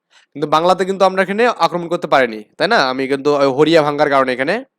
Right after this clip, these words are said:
তো এগুলো কিন্তু আমি পড়াইছি already। তো এই যখন আলেকজান্ডার ভারতকে আক্রমণ করে ভারতকে জয় করছে এখানে, তখন আপনি ওই যে এই চন্দ্রগুপ্ত মৌর্য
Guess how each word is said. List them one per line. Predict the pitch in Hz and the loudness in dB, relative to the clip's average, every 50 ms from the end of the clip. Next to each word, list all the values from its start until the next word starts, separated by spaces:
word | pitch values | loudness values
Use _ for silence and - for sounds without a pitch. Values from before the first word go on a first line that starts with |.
| _ _ _ _ _ _ _ _ _ _ _ _ _ _ _ - | _ _ _ _ _ _ _ _ _ _ _ _ _ _ _ -8
তো | 147 | -6
এগুলো | 139 156 165 | -4 -4 -4
কিন্তু | 180 190 202 | -2 -2 -4
আমি | 214 | -2
পড়াইছি | 202 196 180 170 156 - | 0 2 2 2 2 2
already। | 139 113 110 110 113 135 180 240 _ _ _ _ - - - - _ _ _ _ _ - | -2 -2 -2 -4 -6 -6 -10 -10 _ _ _ _ -20 -20 -20 -20 _ _ _ _ _ -8
তো | 165 165 | -4 -2
এই | 180 190 202 196 | 0 0 0 -2
যখন | - - 156 175 180 233 233 208 | -4 -6 -8 -8 -4 -4 -4 -2
আলেকজান্ডার | 180 165 170 180 180 208 220 220 185 185 202 196 | -2 0 0 0 -2 -2 -4 -2 0 0 0 -2
ভারতকে | 151 135 139 147 170 175 - _ - 202 | -4 -4 -2 -2 -2 -4 -8 _ -2 -2
আক্রমণ | 185 175 190 185 185 185 | -2 -2 -2 -10 -10 -10
করে | 190 185 | -10 -10
ভারতকে | 175 147 143 147 165 - - 202 196 | -8 -4 -4 -4 -4 -4 -8 -8 -6
জয় | 151 156 151 156 | -2 0 0 0
করছে | 156 165 160 160 - - 185 | -2 -4 -8 -10 -8 -12 -10
এখানে, | - 180 170 185 247 294 _ _ _ _ _ _ _ _ _ _ _ _ - | -8 -8 -8 -8 -8 -10 _ _ _ _ _ _ _ _ _ _ _ _ -6
তখন | 190 202 - - 170 185 214 | -6 -4 -2 0 0 0 2
আপনি | 202 175 - - 180 180 185 185 180 | 2 0 0 0 -4 -4 -2 0 0
ওই | 170 170 | 0 0
যে | 160 160 170 170 170 160 165 _ _ _ _ _ _ _ - | -2 -2 -4 -2 -2 -4 -6 _ _ _ _ _ _ _ -6
এই | 139 143 143 143 143 139 - 135 - | -2 -2 0 0 -2 -4 -6 -10 -4
চন্দ্রগুপ্ত | - 175 175 185 202 208 208 196 226 | -2 -2 -2 -2 -4 -6 -6 -6 -6
মৌর্য | 208 175 156 139 127 143 170 220 269 277 | -4 -2 -2 -2 0 -2 -2 -2 -2 -8